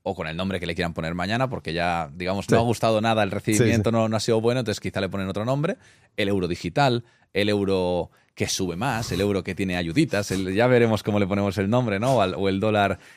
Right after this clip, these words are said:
Speaker 1: eh, súper chulo. Y entonces lo, lo que ocurre con eso es que lo que antes se hacía, que era rehuir todo el rato de la parte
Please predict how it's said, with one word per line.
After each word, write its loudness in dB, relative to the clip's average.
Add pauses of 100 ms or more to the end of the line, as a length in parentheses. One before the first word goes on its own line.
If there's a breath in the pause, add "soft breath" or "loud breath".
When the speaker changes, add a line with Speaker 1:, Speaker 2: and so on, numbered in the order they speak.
Speaker 1:
eh, 4
súper -2
chulo. 2 (300 loud breath)
Y 2
entonces 2
lo, 4
lo 2
que 2
ocurre 0
con -2
eso -2 (480)
es 0
que 0 (400)
lo 2
que 2
antes 0
se 0
hacía, 0
que -2
era 2
rehuir 0
todo 2
el 0
rato -2
de -2
la -2
parte -2